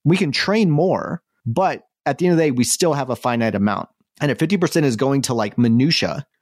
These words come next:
then if we can offload thirty, forty percent of that, and then only ten percent is going to, like, minutia and details, yo, we just got forty percent more, like, more than that, I think. I, I can't do the mental math right now, but, like, we just got a lot more time to focus on the big strategic stuff. And you better believe if you're putting in more hours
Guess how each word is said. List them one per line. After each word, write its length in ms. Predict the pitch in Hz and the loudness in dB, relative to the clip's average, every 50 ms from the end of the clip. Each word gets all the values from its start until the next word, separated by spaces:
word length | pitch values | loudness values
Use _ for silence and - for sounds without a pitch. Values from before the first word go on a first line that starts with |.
| _ _ | _ _
then 560 | - 113 139 135 127 123 117 113 113 117 123 - _ _ _ _ - | -6 -2 -2 0 0 0 -2 0 -2 -2 -2 -6 _ _ _ _ -6
if 140 | - - - | -4 -2 0
we 120 | 170 185 | 0 0
can 220 | 139 147 123 113 110 | 0 0 -2 -2 0
offload 440 | 123 135 139 - 143 120 107 - | -2 -2 -2 -2 -2 -2 -2 -2
thirty, 320 | - 131 127 135 143 127 113 | -2 0 0 2 2 0 0
forty 280 | - - 147 135 123 | 0 0 0 0 0
percent 340 | 107 - 101 - - 175 196 | -2 -2 -4 -2 0 0 0
of 80 | 165 107 | 2 0
that, 220 | 104 101 107 - | 0 -2 -2 -2
and 180 | 131 127 123 123 | 0 2 2 4
then 60 | 123 | 4
only 260 | 123 120 117 101 104 | 2 0 -2 -4 -4
ten 260 | - - - - 196 | -6 -6 -2 0 0
percent 440 | 208 202 147 113 - - 117 110 101 | 0 0 0 -2 -2 -2 -2 -2 -2
is 120 | 104 113 104 | -2 -4 -2
going 240 | - 113 113 113 | -2 -2 -2 -2
to, 100 | 104 - | -2 -2
like, 120 | 113 104 107 | -2 -2 0
minutia 380 | 113 107 110 110 104 - 101 | 0 2 2 2 2 0 0
and 60 | 101 98 | 0 0
details, 600 | 104 104 104 - 104 101 98 101 101 - - - - - - - - _ | 0 0 0 0 0 -2 -2 -2 -4 -6 -6 -8 -12 -20 -20 -20 -10 _
yo, 160 | - 127 127 | -2 -2 -2
we 160 | 117 123 160 | -2 -2 -2
just 180 | 196 190 - - | 0 0 -2 -2
got 160 | - 110 - | -4 -6 -6
forty 400 | - - - - 175 170 170 170 | -8 -8 -4 -2 0 2 2 0
percent 400 | 151 - 135 - - 151 147 113 | 0 -2 -4 -2 -2 -2 -2 0
more, 580 | 120 123 120 120 123 131 143 160 190 196 202 _ _ _ _ _ - | 0 2 2 2 2 0 0 -2 -2 -4 -6 _ _ _ _ _ -4
like, 380 | 131 135 127 113 101 - - _ _ - | -2 -2 -2 -2 -4 -8 -16 _ _ -12
more 240 | - 113 117 143 208 | -6 -2 0 0 0
than 100 | 208 139 | 0 0
that, 140 | 104 95 95 | -2 -2 -2
I 60 | 98 | -2
think. 360 | - - 175 185 127 104 - - - | -2 0 0 0 0 -2 -4 -8 -8
I, 100 | 113 101 - - | -8 -8 -8 -8
I 80 | - 107 | -10 -8
can't 200 | - - 113 104 | -4 -4 -2 0
do 80 | 113 | 2
the 60 | 101 | 2
mental 160 | 98 107 104 101 | 2 2 2 2
math 240 | 110 123 165 - | 0 0 -2 -2
right 120 | - 104 98 | -4 -2 -2
now, 120 | 101 95 | -2 -2
but, 80 | - 123 | -2 -2
like, 160 | 131 127 - | -2 0 0
we 80 | 170 214 | 0 0
just 140 | 240 - | 0 0
got 100 | - 170 | 0 -2
a 60 | 135 110 | -2 -2
lot 320 | 110 123 143 151 139 131 | -2 0 0 -2 -2 -2
more 180 | 135 131 131 123 | -2 -2 -2 -2
time 320 | - - 117 120 135 143 | -2 -4 -4 -2 -2 -4
to 120 | 139 - 113 | -4 -4 -6
focus 360 | - - 127 120 107 120 - | -4 -2 -4 -4 -4 -6 -4
on 120 | 123 113 | -2 -2
the 60 | 107 95 | -2 -2
big 180 | - 117 110 | -2 -4 -4
strategic 440 | - - 104 - 117 107 - 104 104 | -4 -6 -6 -2 -2 -2 -2 -2 -4
stuff. 280 | - - 113 143 175 - | -4 -4 -4 -4 -2 0
And 140 | 135 143 143 | 2 2 4
you 120 | 147 175 | 4 2
better 220 | 160 160 160 151 139 | 2 2 0 0 -2
believe 440 | 113 117 117 123 151 175 139 104 | -2 -2 -2 0 0 0 0 0
if 80 | 82 113 | -2 -2
you're 100 | 127 110 | -4 -4
putting 240 | - - 135 135 127 | -2 -2 -2 0 2
in 100 | 113 107 | 2 4
more 320 | 107 113 139 180 220 214 | 4 4 4 2 2 0
hours 560 | 180 160 147 135 127 123 127 131 131 - - | 0 0 0 0 0 0 -2 -2 -4 -6 -8